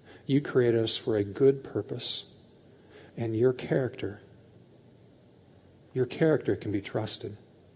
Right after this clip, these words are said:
Your promises, Lord, we can trust.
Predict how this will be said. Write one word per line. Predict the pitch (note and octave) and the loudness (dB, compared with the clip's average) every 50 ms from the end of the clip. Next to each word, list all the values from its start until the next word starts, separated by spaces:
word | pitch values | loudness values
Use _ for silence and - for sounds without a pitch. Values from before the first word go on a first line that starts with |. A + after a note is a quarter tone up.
| - - - - - - - - - - - | -20 -20 -20 -20 -20 -20 -20 -20 -20 -6 0
Your | C3 B2 | 0 0
promises, | A#2+ - - - C#3 C3+ C3 B2+ A2+ - - A#2+ G#2 A2 | 0 0 0 0 2 2 2 0 -2 -4 -4 -4 -4 -2
Lord, | G#2 G#2+ G#2+ G#2 G2+ | -2 0 0 0 0
we | G#2 A2 G2+ | 0 -2 -2
can | - - G#2 | -2 -4 -8
trust. | - - - G#2 G2+ G#2 - - - - - | -8 -6 -8 -8 -8 -8 -8 -10 -10 -12 -14